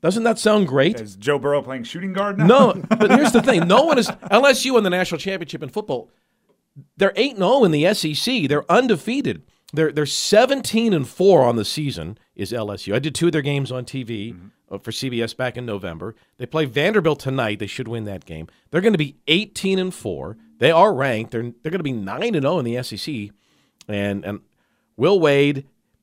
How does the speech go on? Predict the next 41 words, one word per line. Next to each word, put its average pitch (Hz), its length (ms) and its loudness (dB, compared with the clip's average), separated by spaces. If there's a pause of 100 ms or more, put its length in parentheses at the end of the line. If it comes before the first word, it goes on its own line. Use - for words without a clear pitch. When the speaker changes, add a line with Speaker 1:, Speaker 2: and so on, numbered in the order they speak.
(680)
Speaker 1:
if, 110 160 -14
if 104 100 -10
everyone 147 320 2
kinda 147 240 0
remembers 123 380 0
last 107 360 0
year, 107 100 -4
there 98 100 -6
was 95 140 -6
an 92 100 -6 (160)
incident. 104 440 -8
He 95 60 -10
got 92 160 -6
Speaker 2:
Mm-hmm. 101 60 -14
Speaker 1:
suspended. 101 580 -6
Then 98 140 -4
he 95 80 -6
came 101 240 -8
back, 92 360 -4
and, 85 200 -10
and 85 400 -10
there's 98 320 -10 (480)
a 90 60 -10
lot 107 220 -6
going 104 260 -6
on, 95 220 -4
and, 92 140 -12
and 104 200 -8
was 110 180 -2
a 104 60 -8
lot 92 300 -8
going 98 280 -8
on 90 140 -10
at 87 80 -8
L 90 140 -6
S 85 180 -12
U, 101 80 -8
and 92 80 -8
there 87 40 -10
still 101 280 -8
is. 92 240 -6